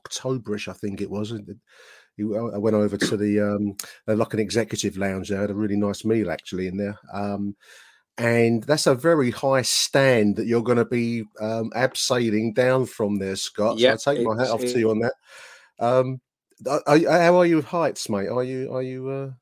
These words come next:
Speaker 1: are you good with heights, or is it something you've never, ever done before?
Speaker 2: Well, uh, uh,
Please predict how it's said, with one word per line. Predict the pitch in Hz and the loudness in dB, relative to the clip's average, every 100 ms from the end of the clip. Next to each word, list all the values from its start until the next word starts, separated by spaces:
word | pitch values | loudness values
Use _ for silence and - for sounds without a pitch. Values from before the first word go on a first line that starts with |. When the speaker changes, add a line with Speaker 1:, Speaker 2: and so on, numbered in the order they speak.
| _ 131 | _ -10
Speaker 1:
are | |
you | 131 | -8
good | 127 147 | -6 -6
with | 151 151 | -6 -6
heights, | 175 220 - | -6 -6 -8
or | 135 131 | -6 -4
is | |
it | 123 | -6
something | - 120 120 | -6 -6 -6
you've | 123 | -4
never, | 127 123 | -4 -4
ever | 135 135 | -4 -2
done | 139 139 | -2 -2
before? | 139 156 175 _ _ 113 | -2 -6 -10 _ _ -6
Speaker 2:
Well, | 110 123 117 | -2 0 0
uh, | |
uh, | 123 | -2